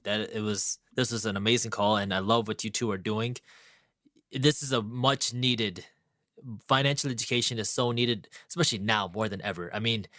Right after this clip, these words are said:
w-, our whole kind of society, our whole educational system is good, but at the end of the day,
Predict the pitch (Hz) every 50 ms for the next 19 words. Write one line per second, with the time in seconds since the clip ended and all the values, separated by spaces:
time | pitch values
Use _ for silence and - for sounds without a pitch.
0 | - - - - _ _ _ _ _ _ - - 120 120 110 82 67 - - -
1 | - 127 127 127 117 123 147 147 151 151 151 151 151 151 151 151 156 151 - 127
2 | 135 135 123 - - 113 - - 120 123 123 127 123 120 127 123 127 127 127 120
3 | 117 117 110 101 127 127 127 117 117 113 - 117 - 123 123 120 - 120 - -
4 | 120 - - 117 101 92 90 110 - 151 151 151 147 135 127 - - - - _
5 | _ _ - 131 131 - - - _ _ _ _ _ _ - 147 - - 135 131
6 | 151 165 165 165 143 143 131 117 139 143 143 139